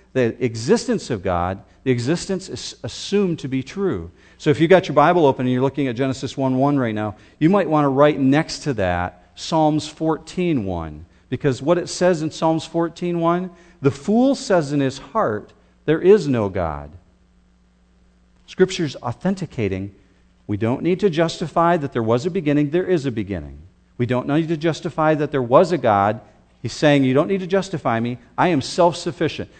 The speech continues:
Now, here's a big mistake in theology. We assume, and I've heard this even taught in the Bible college I went to, that God somehow needed to create man for fellowship. That's a mistake.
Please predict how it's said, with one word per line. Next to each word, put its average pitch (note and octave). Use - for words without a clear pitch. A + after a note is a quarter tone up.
Now, A#2+
here's D#3+
a D#3+
big E3+
mistake F3+
in C3+
theology. A2
We E3
assume, E3+
and A#2+
I've G#2+
heard E3+
this D#3+
even C#3
taught D3+
in A#2+
the A#2+
Bible C3
college C#3
I B2
went D3
to, D#2+
that A2
God D3
somehow C#3
needed A2+
to -
create A2
man G#2+
for G2
fellowship. D#2+
That's B2+
a B2
mistake. F#2+